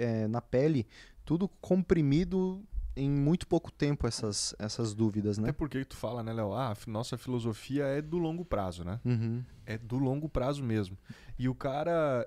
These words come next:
Speaker 2: e a pessoa, né, o incorporador ir treinando essas etapas todas que tu mencionou, ir treinando a equipe, acostumando a engenharia, criando um la-, um, um lastro, vamos dizer assim, da própria empresa e do time se envolvendo.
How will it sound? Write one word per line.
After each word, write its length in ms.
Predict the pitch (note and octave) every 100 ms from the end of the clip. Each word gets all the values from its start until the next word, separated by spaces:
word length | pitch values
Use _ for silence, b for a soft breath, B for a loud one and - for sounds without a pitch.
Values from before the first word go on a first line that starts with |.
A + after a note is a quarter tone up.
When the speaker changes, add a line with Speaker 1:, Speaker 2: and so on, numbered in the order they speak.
| -
Speaker 2:
e 300 | C#3 C#3+ C#3 -
a 60 |
pessoa, 400 | - A2 D#3+ D3
né, 100 | A2+
o 80 | B2
incorporador 640 | A#2 A#2+ A2 A#2 A2+ B2
ir 100 | A#2+
treinando 680 | C3+ - C3+ B2+ A2+ C3+ E3+
essas 220 | G#2+ B2 B2
etapas 380 | A#2+ D3 C#3
todas 320 | - C#3 C#3+ -
que 80 |
tu 100 | -
mencionou, 720 | A2+ A#2 A2+ G#2+ B2 C3+ G#2+ G#2
ir 100 | G#2+
treinando 360 | G#2 G#2 G#2
a 40 | F#2+
equipe, 480 | - C#3 C#3+ B2
acostumando 520 | G2+ A2 G#2 A2 A2+ A2
a 20 |
engenharia, 600 | G#2 G2+ G2+ B2 D3 A2+
criando 360 | - A2+ A#2+ A2
um 120 | G#2+
la-, 200 | A2 -
um, 400 | A#2 G#2+ G#2 G2+
um 180 | A2 G2+
lastro, 400 | A2 F3 - G#2+
vamos 200 | G#2+ G#2
dizer 180 | G#2+ G#2+
assim, 200 | G#2 B2
da 100 | A2+
própria 260 | B2 - A2
empresa 580 | G#2 A#2+ C#3+ D#3 A#2
e 120 | A2+ G#2+
do 160 | G#2+
time 520 | - - C#3+ E3 C#3
se 140 | A2 B2+
envolvendo. 540 | A2+ A2 G#2 B2+ D#3+